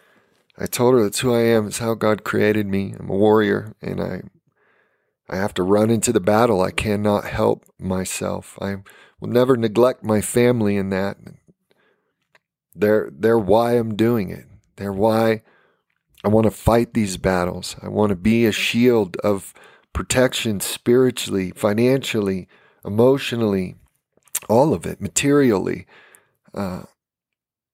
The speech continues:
and to fight for them and to cut forward a place for them in the world where they can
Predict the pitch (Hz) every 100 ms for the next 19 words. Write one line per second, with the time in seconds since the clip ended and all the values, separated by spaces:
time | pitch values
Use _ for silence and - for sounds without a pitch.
0 | _ - 107 104 120 - 113 139 143 107
1 | 92 90 85 - _ _ _ _ - -
2 | - _ - 98 98 - - _ _ _
3 | _ _ _ _ _ _ _ _ _ -
4 | - 139 - - 123 139 135 120 101 -
5 | 131 135 135 - - - - 117 117 131
6 | 127 107 101 127 131 90 104 101 113 -
7 | 110 101